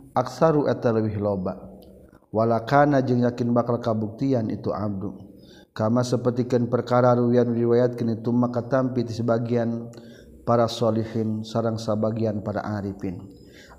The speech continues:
Annau saestuna ba'dus sholihin, qala nyarios ba'dus sholihin. Laqad maridtu, nyata geus gering kaula, mardotan, kana sakali gering.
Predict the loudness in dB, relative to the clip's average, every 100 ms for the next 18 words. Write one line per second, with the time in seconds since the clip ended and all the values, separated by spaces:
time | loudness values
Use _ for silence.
0 | 0 2 4 4 4 2 2 2 4 4
1 | 4 0 0 2 2 0 0 2 2 4
2 | 2 2 0 0 0 0 -2 -2 -2 -2
3 | -4 -6 -8 -14 -20 -20 -20 -20 -16 -4
4 | -4 0 0 2 2 2 2 0 0 0
5 | 0 0 -2 -2 -2 -2 0 0 0 0
6 | 2 2 2 0 0 -2 0 -2 -2 -4
7 | -4 -6 -6 -4 -4 -2 -4 -4 -6 -8
8 | -14